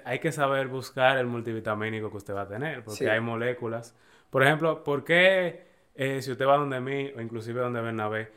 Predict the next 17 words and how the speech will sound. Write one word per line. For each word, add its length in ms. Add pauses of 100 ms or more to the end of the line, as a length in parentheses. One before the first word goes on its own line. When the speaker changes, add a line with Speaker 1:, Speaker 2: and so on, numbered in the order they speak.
(160)
Speaker 1:
le 140
vamos 240
a 40
indicar 380
el 80
magnesio 380
aparte? 360 (960)
Speaker 2:
Porque 220
el 60
magnesio, 720
eh, 180
está 180
muy 160
deficiente 720
a 60
nivel 260
mundial. 340